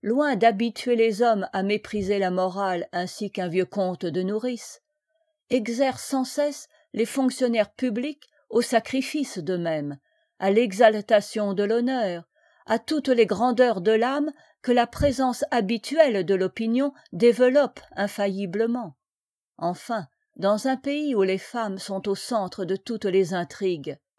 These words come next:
parce que c'est la faveur qui gouverne tout, les mœurs de la première classe n'ont aucun rapport avec celles de la nation, et nulle sympathie ne peut s'établir entre les salons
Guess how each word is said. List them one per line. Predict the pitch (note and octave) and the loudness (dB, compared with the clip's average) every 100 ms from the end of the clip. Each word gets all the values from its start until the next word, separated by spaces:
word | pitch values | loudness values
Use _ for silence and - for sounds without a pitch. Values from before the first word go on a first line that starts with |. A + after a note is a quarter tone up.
| _ - | _ -6
parce | A3 - B3+ | -6 -2 -2
que | C4 | -2
c'est | B3+ B3+ | 0 2
la | A#3 | 2
faveur | A3 B3 A#3+ B3+ B3 F#3+ - | 0 -4 -2 -2 -2 -4 -4
qui | G#3+ | -8
gouverne | F3+ G3 F#3 F3 F3+ G3+ | -2 0 0 0 -2 -4
tout, | - A#3 - _ _ _ _ | -4 -6 -6 _ _ _ _
les | A3+ C4+ | 0 4
mœurs | C4+ B3+ G3 - | 4 2 -2 -6
de | G3 | -4
la | G3 F#3+ | -2 -4
première | - G#3+ F#3 E3+ | -6 -4 -4 -6
classe | - G3 D3+ E3 - _ _ _ | -6 -4 -4 -8 -18 _ _ _
n'ont | G#3 A#3 - | -4 -4 0
aucun | D4+ C#4 C4+ G#3+ | -2 0 0 2
rapport | G3 G3 G3 F3 F3+ - | 0 0 2 2 -2 -4
avec | G3+ G3+ - | -4 -4 -6
celles | - G#3 G3+ | 0 2 2
de | G3 | 0
la | G3 G3+ | 0 0
nation, | G3+ G#3 - B3 E3+ - _ _ _ - | 0 -4 -6 -6 -6 -10 _ _ _ 4
et | A#3 | 6
nulle | B3 C#4 D#4+ B3 | 8 8 6 2
sympathie | - B3+ A3+ A#3 A3 - C#4+ B3+ | 0 -2 2 4 2 2 0 2
ne | G#3+ | 2
peut | G3+ A3+ | 2 2
s'établir | G#3+ G#3+ G3+ G#3+ G3 A#3 A#3+ G3 - | 2 0 2 2 2 0 0 0 0
entre | A3+ A3 - G#3 | 0 0 0 -2
les | F#3+ | -2
salons | F3+ A3 G3+ B3 F#3+ | 0 -2 0 -2 -6